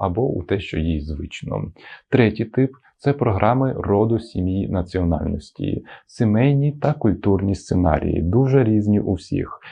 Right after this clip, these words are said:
Якщо в сім'ї чоловік був головним, жорстоким, контролюючим, то частина особистості може вважати це природним.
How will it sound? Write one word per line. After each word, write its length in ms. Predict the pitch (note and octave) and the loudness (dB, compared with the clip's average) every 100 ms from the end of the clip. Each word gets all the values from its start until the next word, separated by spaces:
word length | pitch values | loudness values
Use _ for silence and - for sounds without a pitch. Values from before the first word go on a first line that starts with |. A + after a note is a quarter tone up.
| - | 0
Якщо 280 | G#2+ - C#3+ | 0 2 -2
в 80 | C#3+ | 0
сім'ї 320 | D3 B2+ F2 | 2 4 2
чоловік 540 | - G#2+ G2+ D#2+ - - | 0 0 2 0 -4 -2
був 260 | F#2+ E2 - _ - - | 0 0 -2 _ -18 -2
головним, 680 | F2+ A#2+ G2+ F2+ F2+ F#2 - _ | 2 4 4 2 2 0 -4 _
жорстоким, 680 | E2+ B2 A2+ - F2 E2+ F#2+ | 0 2 2 0 0 0 -2
контролюючим, 920 | F2+ A2+ A2+ F2+ D#2+ E2 - A2+ A#2 A#2 - - | 0 0 2 2 2 -2 -2 -2 -2 -6 -8 -2
то 120 | A2+ | 0
частина 640 | A#2 A2 - C#3+ F2 E2 - | 0 -2 2 4 4 2 -2
особистості 1000 | A2 G2 E2+ D#2+ - A#2 - D3 C#3+ D3 - | -2 0 0 0 -2 -4 -2 -2 -2 -4 -2
може 300 | A#2 C3 A#2+ | 2 2 2
вважати 560 | G2+ G2+ F2+ B2+ - C3+ | 2 2 0 -2 0 -2
це 260 | - - | -2 -6
природним. 760 | F#2+ G#2 G#2+ A#2+ D#2+ F#2+ F#2+ | -2 2 4 4 2 -2 -6